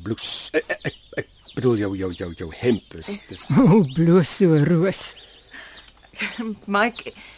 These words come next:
Speaker 3: jy het verlede keer gepraat van 'n groot bestelling. Het jy met Aunt Dolly gereël?
Speaker 1: Eh, nee, ek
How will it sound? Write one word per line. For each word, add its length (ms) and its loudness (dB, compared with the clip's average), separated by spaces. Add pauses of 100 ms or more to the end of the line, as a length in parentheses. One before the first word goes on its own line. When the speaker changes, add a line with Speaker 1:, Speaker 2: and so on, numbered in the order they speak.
(140)
Speaker 3:
jy 220 0
het 120 -2
verlede 300 0
keer 160 -2
gepraat 360 -4
van 100 -4
'n 120 -2
groot 220 -2
bestelling. 580 -2 (400)
Het 160 -6
jy 60 0
met 140 0
Aunt 120 2
Dolly 180 4
gereël? 540 -2
Speaker 1:
Eh, 180 -6
nee, 340 4
ek 180 -6